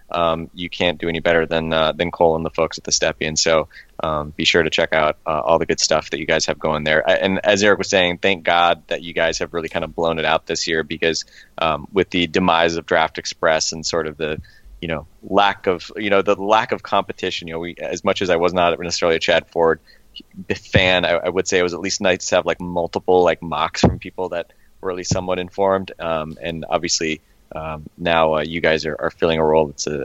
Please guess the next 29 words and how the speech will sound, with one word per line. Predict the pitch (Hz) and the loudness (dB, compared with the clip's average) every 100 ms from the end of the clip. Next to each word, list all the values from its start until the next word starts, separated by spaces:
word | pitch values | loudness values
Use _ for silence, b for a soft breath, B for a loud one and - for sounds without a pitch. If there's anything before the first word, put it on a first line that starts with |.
| 60 78 | -4 -2
as, | - - | -2 2
as | 87 | 2
crucial | - 107 92 87 | 4 2 4 6
as | 80 82 | 6 4
ever. | 80 82 78 | 4 6 4
And | 76 - | 2 -4
I, | 78 - | -4 2
I, | 85 85 B B - | 2 2 B B -2
I | |
think | 98 104 | 2 6
also | 98 - | 4 4
just | 85 | -4
the | 92 | 0
way | 90 | 2
you | 87 | 2
guys | 87 85 | 2 2
also | 82 - | -2 -4
do, | 82 87 | -10 -6
you | 85 82 80 85 | -6 -8 -8 -4
know, | 82 | -4
the | - | -4
composite | 92 - 92 87 80 | -8 2 2 2 0
rankings | 85 82 87 82 80 | -2 -2 -6 -8 -8
and | 80 | -6
you | |
guys | 78 82 90 | 0 0 0
have | 80 | -4
your | 76 | -6
tiers. | - 85 82 - | -4 0 0 -2